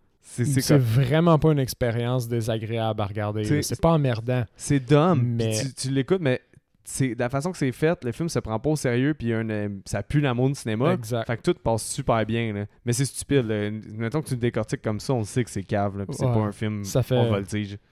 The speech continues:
Speaker 2: ça fait aucun fucking sens, là.
Speaker 1: Non. Mais
Speaker 2: Ju-, juste, moi, c'est le, c'est le grand, le grand reveal qui m'a, euh, qui
Speaker 1: Oui.
Speaker 2: m'a achevé.
Speaker 1: <laughs> C'est
Speaker 2: Parce
Speaker 1: n'importe
Speaker 2: qu'il
Speaker 1: quoi.
Speaker 2: il, il tire sur le So Bad It's Good.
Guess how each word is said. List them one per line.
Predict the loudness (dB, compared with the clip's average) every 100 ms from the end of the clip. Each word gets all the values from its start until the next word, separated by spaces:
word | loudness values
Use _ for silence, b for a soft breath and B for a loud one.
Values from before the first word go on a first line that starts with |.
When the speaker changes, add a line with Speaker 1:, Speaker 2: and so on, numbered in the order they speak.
| _ _ _ -14
Speaker 2:
ça | -2 2
fait | 6
aucun | 6 6 4
fucking | 2 -2 -2 -2 -4
sens, | -4 -2 -2 -6 -8
là. | -6 -4 -4 -6 -4
Speaker 1:
Non. | -2 -2 -6 _ _ -2
Mais | 2 4
Speaker 2:
Ju-, | 4 2 6
juste, | 8 8 4 -6 -2
moi, | 2 4
c'est | 4 0
le, | 0 0
c'est | 0 0
le | 0
grand, | 2 0 0 -2
le | -2 -2
grand | 0 0 2
reveal | 4 2 0 0 0 0 -6 -8
qui | -4 -2
m'a, | -2
euh, | -2 -2 -4 -6 2
qui | 8
Speaker 1:
Oui. | 8
Speaker 2:
m'a | 8 4
achevé. | 2 0 0 0
Speaker 1:
<laughs> |
C'est | 2 2
Speaker 2:
Parce | 4
Speaker 1:
n'importe | 4 4 4
Speaker 2:
qu'il | 4
Speaker 1:
quoi. | 4 0 -4
Speaker 2:
il, | -2 0 2
il | 2
tire | 4 6 6 2
sur | 2 4 6
le | 6 6 4
So | 4 2
Bad | 4 2 2
It's | -2 0
Good. | 6 8 8 4 -4